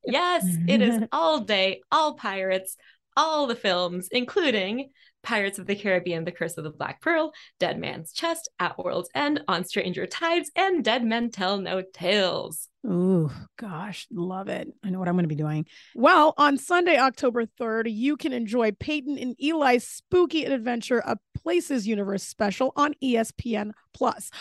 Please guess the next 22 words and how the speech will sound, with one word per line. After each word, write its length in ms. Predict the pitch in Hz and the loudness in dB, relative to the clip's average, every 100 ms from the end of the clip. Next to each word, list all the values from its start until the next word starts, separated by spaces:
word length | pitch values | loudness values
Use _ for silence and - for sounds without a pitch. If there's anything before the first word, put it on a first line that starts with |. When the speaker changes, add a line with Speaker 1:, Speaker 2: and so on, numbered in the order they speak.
| - | -2
Speaker 2:
All 200 | 262 302 | 4 6
I 100 | 330 | 6
can 160 | - 311 | 2 -2
say 160 | - 269 | 2 0
is 80 | |
that 120 | 247 233 | 0 -4
the 80 | |
special 340 | 240 - - 262 | -2 -2 0 -2
involves 420 | 233 226 214 214 - - | 0 4 4 2 -6 -10
two 220 | - 392 392 | 0 4 4
Irish 320 | 320 302 - - | 4 0 -4 -4
players 360 | 240 226 226 - - - - | -2 0 -2 -4 -20 -20 -6
and 280 | 226 233 226 | 0 0 0
the 120 | 226 226 | 0 2
ghost 360 | 226 269 - - | 4 4 2 -4
of 140 | 214 | 0
Notre 240 | 220 233 240 | 2 2 2
Dame's 300 | 226 208 - | 0 -2 -4
most 400 | 214 302 - - _ - | -2 -2 -4 -18 _ -12
legendary 680 | 196 185 254 202 165 175 190 | -6 -4 -2 -2 -4 -8 -10
football 400 | - 220 196 185 | -6 -6 -6 -10
player. 380 | - - - | -10 -12 -14